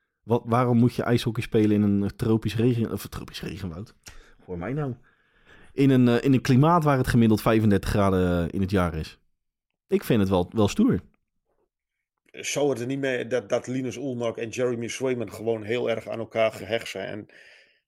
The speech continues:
Speaker 2: dat het tandem gewoon heel erg, eh, dat het gewoon klopt?
Speaker 1: Nou, heb jij dat fragment op Twitter voorbij zien komen waarin, eh, de eerste wedstrijd nadat die deal niet, eh, of het eigenlijk klapte,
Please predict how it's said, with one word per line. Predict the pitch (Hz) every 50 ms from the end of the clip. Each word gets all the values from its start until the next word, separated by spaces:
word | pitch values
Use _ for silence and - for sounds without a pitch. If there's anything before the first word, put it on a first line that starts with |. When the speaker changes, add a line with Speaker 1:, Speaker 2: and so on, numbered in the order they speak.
| _ _ _
Speaker 2:
dat | - 127 117
het | 120 117 -
tandem | - 143 131 123 113 101
gewoon | - 117 117 110 101
heel | 104 117 123 113 110 107
erg, | 107 - 85 -
eh, | 92 110 107 107 104 101 95 -
dat | - 117 113
het | 127 123 -
gewoon | - 127 123 113
klopt? | 113 - 113 110 117 - - _ _ _ _ _
Speaker 1:
Nou, | 92 90 95
heb | 113 -
jij | - 95 90
dat | 92 90 -
fragment | - 95 87 - 90 90 92 -
op | 85
Twitter | - - 131 131 - 117
voorbij | 104 92 85 80
zien | 90 92
komen | - 85 80 82 85 85
waarin, | 87 87 87 90 87 87 85 85
eh, | 82 80 80 78
de | 78 90
eerste | 85 107 107 - -
wedstrijd | 104 101 - - 101 92 92
nadat | 101 101 101 101 95 -
die | 104 95 90 104 -
deal | - 117 113 107
niet, | 104 107 98 - -
eh, | 101 92 90 87 -
of | - -
het | - -
eigenlijk | - 110 113 110 107 - -
klapte, | - 147 151 151 - - 90 87 139